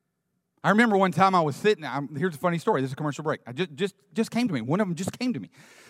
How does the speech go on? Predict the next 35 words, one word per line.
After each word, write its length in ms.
Um, 520
I 140
was 180
sitting 300
in 140
church 280
one 200
time, 400
and 340
I 160
came 300
up 120
with 120
this 320
idea, 480
this 260
thing 260
in 80
my 140
mind 320
that 120
if 160
I 200
forced 380
air 240
through 140
my 120
teeth 240
and 100
made 220
that 160
kind 200
of 140
weird 380
sound 460